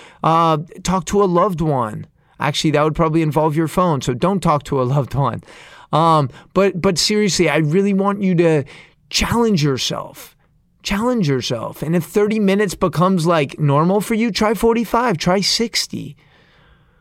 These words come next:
But this time is so sacred, and I feel like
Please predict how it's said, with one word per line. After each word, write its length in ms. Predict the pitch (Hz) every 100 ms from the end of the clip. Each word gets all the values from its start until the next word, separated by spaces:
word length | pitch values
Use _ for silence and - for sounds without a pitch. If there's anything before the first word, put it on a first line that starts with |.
| _ _ _ _
But 220 | - 196 139
this 400 | 156 247 226 -
time 520 | - 147 151 175 196
is 140 | 151
so 480 | - - 143 156 165 165
sacred, 640 | - 139 127 - 107 104 - - -
and 140 | 143
I 100 | 147
feel 240 | 143 185
like 380 | 180 175 160 -